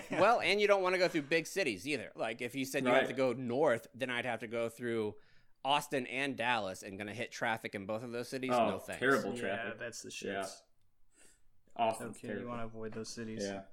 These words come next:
Speaker 1: Um, what is something you've learned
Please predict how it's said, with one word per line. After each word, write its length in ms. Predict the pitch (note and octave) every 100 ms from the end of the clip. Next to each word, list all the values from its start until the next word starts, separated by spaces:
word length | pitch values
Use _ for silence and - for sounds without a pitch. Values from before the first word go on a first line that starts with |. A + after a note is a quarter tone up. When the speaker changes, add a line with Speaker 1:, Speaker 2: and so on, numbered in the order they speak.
| - - - - -
Speaker 1:
Um, 600 | C3 C#3 C3+ C#3 C3+ C#3
what 440 | - A#2+ C#3 D#3 D3
is 200 | D3 C#3
something 680 | - - C#3+ C#3 - C#3+
you've 220 | C3+ B2+
learned 480 | A#2+ A#2+ A#2 A#2 A2+